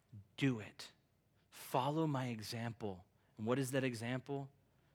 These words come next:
Servanthood, humility, love, compassion. Follow the example.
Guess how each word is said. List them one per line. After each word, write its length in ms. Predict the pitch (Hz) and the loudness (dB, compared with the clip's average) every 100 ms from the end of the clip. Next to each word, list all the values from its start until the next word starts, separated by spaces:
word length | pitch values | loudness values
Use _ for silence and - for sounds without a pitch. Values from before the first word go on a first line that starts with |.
| _ _ _ _ _ _ - | _ _ _ _ _ _ -12
Servanthood, 640 | - 117 98 92 104 98 _ _ _ _ _ _ _ _ _ _ _ - _ _ | -2 -2 -2 -12 -16 -18 _ _ _ _ _ _ _ _ _ _ _ -20 _ _
humility, 680 | - 123 104 113 110 92 85 - _ _ _ _ _ _ _ _ _ _ _ _ _ | -6 -2 0 2 0 -4 -12 -20 _ _ _ _ _ _ _ _ _ _ _ _ _
love, 380 | 90 120 117 101 - - - _ _ _ _ _ _ _ _ _ _ _ _ _ | 0 2 2 -2 -12 -20 -20 _ _ _ _ _ _ _ _ _ _ _ _ _
compassion. 680 | - 110 - 123 110 - - - _ _ _ _ _ _ _ _ _ _ _ _ _ _ _ - | -12 -6 0 2 2 -4 -6 -20 _ _ _ _ _ _ _ _ _ _ _ _ _ _ _ -8
Follow 400 | - 123 123 113 | 4 6 6 4
the 140 | 113 | 0
example. 520 | 104 104 107 107 - | -2 -4 -6 -8 -12